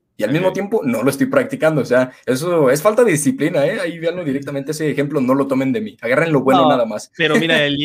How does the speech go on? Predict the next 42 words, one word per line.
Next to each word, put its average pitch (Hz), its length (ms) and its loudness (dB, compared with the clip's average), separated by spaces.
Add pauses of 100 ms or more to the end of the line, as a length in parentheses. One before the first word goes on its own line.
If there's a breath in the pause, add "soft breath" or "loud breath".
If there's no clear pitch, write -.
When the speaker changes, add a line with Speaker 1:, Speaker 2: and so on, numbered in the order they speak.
Speaker 2:
el 147 120 0
día 165 160 0
que 208 80 -6
te 175 100 -10
ponga, 160 240 -10
el 151 100 -4
día 143 140 -2
que 185 80 -6
te 151 140 -8
pongas 160 360 -6
a, 113 760 -4
a 117 180 -4
aprenderlo, 123 440 -4
lo 156 100 0
vas 127 100 -4
a 151 60 -8
aprender 117 260 -6
de 117 80 -2
Speaker 1:
Intentarlo. 107 240 -2
Speaker 2:
volada, 98 140 -4
güey. 87 100 -18 (280)
Speaker 1:
Ah, - 120 -12
Speaker 2:
Sí, 151 80 -2
Speaker 1:
eso 151 60 4
Speaker 2:
ahorita, 156 180 2
Speaker 1:
espero, - 160 -2
eso 101 80 -2
Speaker 2:
ahorita, - 180 2
Speaker 1:
espero, 117 200 0
Speaker 2:
ahorita 135 200 2
Speaker 1:
¿eh? 165 60 -12
Speaker 2:
tenemos 156 340 -4
un, 165 160 -6
un 151 260 -6
chorro 156 280 -2
de 160 60 2
herramientas 131 460 -4
para 143 120 -4
empezar 120 260 -6
con 143 140 -4
la 123 80 0
música, 123 680 -2